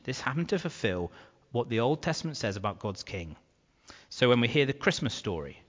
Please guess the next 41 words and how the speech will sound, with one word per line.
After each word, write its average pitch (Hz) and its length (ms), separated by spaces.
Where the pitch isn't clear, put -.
we 139 80
don't 170 180
just 160 160
hear 180 300
the 123 80
miraculous 135 640
events 135 500
of 127 220
the 131 80
virgin 127 460
birth. 143 400
We, 151 460
Matthew 156 340
underlines 170 560
it 95 140
and 117 140
says 123 200
that's 135 200
exactly 127 680
what 190 160
you'd 165 140
expect - 500
to 143 60
happen 110 340
from 117 220
the 113 120
Old 113 180
Testament. - 560
As 127 140
we 135 60
read 147 200
of - 120
D-, 147 260
Jesus 127 340
dying 135 400
for - 180
our 131 120
sins 110 400
on 113 100
the 117 80
cross, - 580